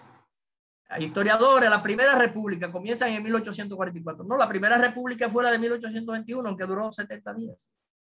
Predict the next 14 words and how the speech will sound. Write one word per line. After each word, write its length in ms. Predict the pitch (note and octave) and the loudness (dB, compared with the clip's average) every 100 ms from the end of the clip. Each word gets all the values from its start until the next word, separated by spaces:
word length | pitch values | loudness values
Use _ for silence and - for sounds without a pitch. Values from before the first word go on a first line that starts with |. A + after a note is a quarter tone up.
| _ _ _ _ _ _ _ _ _ _ _ _ | _ _ _ _ _ _ _ _ _ _ _ _
Esa 120 | G3+ G3+ | -6 0
fue 140 | A#3+ | 0
nuestra 260 | A3+ F#3+ F3+ | 2 0 -2
primera 300 | F3+ F#3+ F3+ | 0 0 0
república. 420 | E3 F3 E3 - _ _ _ _ _ _ _ | -4 -8 -12 -14 _ _ _ _ _ _ _
Bien. 240 | E3+ D#3 - - _ _ _ _ _ _ _ _ _ - | -2 -2 -6 -20 _ _ _ _ _ _ _ _ _ -2
Eh, 680 | F3 F3+ F3 E3+ E3+ E3 - - _ _ _ _ _ | 0 2 2 2 0 -2 -6 -18 _ _ _ _ _
otra 260 | G#3+ A#3+ B3 | 0 2 2
de 80 | |
las 120 | A#3+ A3+ | 2 2
preguntas, 680 | A3+ A#3+ A3+ - G3 - _ _ _ _ _ _ | 0 2 -2 -4 -10 -16 _ _ _ _ _ _
eh, 880 | E3+ F3 F3 E3+ E3 E3 D#3 D#3 D3+ - _ _ _ _ _ _ _ | -2 0 2 2 2 2 0 -4 -8 -16 _ _ _ _ _ _ _
si 280 | - - G3 | -10 -2 2
había, 680 | F3+ G3+ B3 A3+ G#3 G3+ | 4 2 2 2 2 0